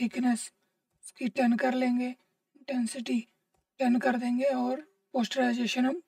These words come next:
टू कर देंगे। फिर हम OK कर देंगे। उसके बाद हम सीधा image पे जाएंगे और यहाँ adjustment में जाके जो है threshold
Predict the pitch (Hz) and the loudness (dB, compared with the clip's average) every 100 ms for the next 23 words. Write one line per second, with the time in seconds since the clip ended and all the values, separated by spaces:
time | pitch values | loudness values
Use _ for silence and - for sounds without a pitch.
0 | - 254 - 226 247 233 - _ _ _ | 0 0 2 0 0 -4 -6 _ _ _
1 | _ _ - 240 262 330 247 262 254 247 | _ _ -4 2 2 4 2 2 2 4
2 | 254 247 269 _ _ _ _ _ _ _ | 4 2 0 _ _ _ _ _ _ _
3 | _ _ _ _ _ _ _ _ _ _ | _ _ _ _ _ _ _ _ _ _
4 | 269 254 262 254 269 262 - 240 247 254 | 0 2 4 4 2 -2 2 2 4 2
5 | 254 - _ _ _ _ - 233 240 226 | 0 -6 _ _ _ _ 2 6 6 4
6 | 262 240 254 247 269 262 247 247 233 247 | 0 4 6 8 8 8 6 6 4 0
7 | - 262 233 254 233 247 - 269 - _ | 0 0 0 2 2 2 0 -4 -12 _
8 | _ - _ _ _ _ _ _ _ _ | _ -20 _ _ _ _ _ _ _ _
9 | _ - 233 240 240 254 214 247 247 254 | _ -2 4 4 4 2 4 4 6 4